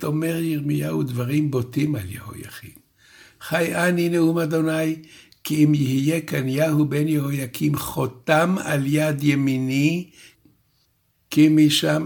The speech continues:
אתקנך." ואכן, יהויכין לא הספיק לשבת על כיסא המלוכה יותר משלושה חודשים, ומיד הוגלה,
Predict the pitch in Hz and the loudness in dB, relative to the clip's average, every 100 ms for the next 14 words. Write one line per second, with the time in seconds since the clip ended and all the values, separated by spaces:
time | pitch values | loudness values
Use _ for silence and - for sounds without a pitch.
0 | 160 147 - 131 131 - 120 98 92 - | -4 -6 -4 -6 -6 -8 -8 -8 -12 -18
1 | _ _ - 113 135 147 120 - 117 104 | _ _ -8 -4 -2 -4 -6 -6 -4 -4
2 | 123 143 - - _ - 117 123 131 131 | -6 -8 -14 -20 _ -6 -4 0 0 0
3 | 127 165 180 170 160 175 - 165 156 151 | -2 -4 -2 -2 -2 -2 -2 -2 -2 -4
4 | 147 160 160 151 147 143 135 - - 73 | -4 -4 -4 -4 -4 -4 -6 -6 -2 -2
5 | 143 71 123 147 151 - 131 - 147 147 | 0 0 -2 -2 -4 -2 -6 -4 -4 -4
6 | 143 - - 143 123 127 123 117 147 139 | -6 -14 -4 -2 0 0 -2 -2 -2 -2
7 | - 131 131 117 - 113 107 107 147 - | -2 -2 0 0 0 0 -2 -4 -8 -14
8 | _ _ - - - - 160 135 135 135 | _ _ -20 -20 -20 -12 -2 2 4 4
9 | 151 156 147 139 135 131 135 127 127 | 2 2 2 2 0 0 0 0 -4